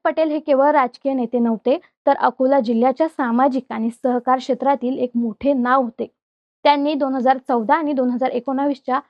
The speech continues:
लोकसभा निवडणुकीत काँग्रेसचे अधिकृत उमेदवार म्हणून निवडणूक लढवली होती. दोन्ही वेळा त्यांना मोठ्या प्रमाणात मते मिळाली होती आणि ते दुसऱ्या क्रमांकावर होते. अकोला वाशिम जिल्हा मध्यवर्ती सहकारी बँकेचे ते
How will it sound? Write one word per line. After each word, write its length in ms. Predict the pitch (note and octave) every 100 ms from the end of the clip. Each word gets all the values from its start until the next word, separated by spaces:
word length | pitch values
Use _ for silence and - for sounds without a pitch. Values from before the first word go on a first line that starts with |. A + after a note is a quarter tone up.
| _ -
लोकसभा 520 | C#4+ F4 - F#4+ F4+ F4+
निवडणुकीत 520 | D#4+ E4 D4+ A#3+ D4 -
काँग्रेसचे 460 | C4 A#3+ C4+ -
अधिकृत 500 | - A#3 D4 C#4 D#4+
उमेदवार 440 | C4+ B3+ B3 B3+ C#4
म्हणून 320 | C4+ C4+ D4
निवडणूक 460 | C4 D#4 C4 A#3 A#3
लढवली 320 | A3 A3 A3
होती. 240 | G3+ A3+ - _ _ -
दोन्ही 360 | B3+ D4+ D4+ E4+
वेळा 260 | D#4 C#4+ D#4+
त्यांना 340 | D4+ C4 C#4+
मोठ्या 320 | C4+ A#3+ C4+
प्रमाणात 460 | - C4 B3+ C#4 C#4
मते 300 | C#4+ E4 F4+
मिळाली 320 | B3 A#3 A3 A3
होती 260 | A3+ - - _ _ -
आणि 180 | F4
ते 100 | F4+
दुसऱ्या 320 | E4+ F4+ F#4 F#4+
क्रमांकावर 600 | F#4 E4 E4+ D4+ C4 C#4+
होते. 240 | A#3+ - - _
अकोला 400 | - A#3+ C4 B3
वाशिम 400 | B3+ A#3 - B3+ A3+
जिल्हा 300 | A#3+ A#3 C4+
मध्यवर्ती 680 | B3 G3+ B3 A3+ A3 B3+
सहकारी 500 | B3+ A#3+ A3+ A#3+ A#3
बँकेचे 480 | B3 A3 G#3+ B3 C4+
ते 160 | -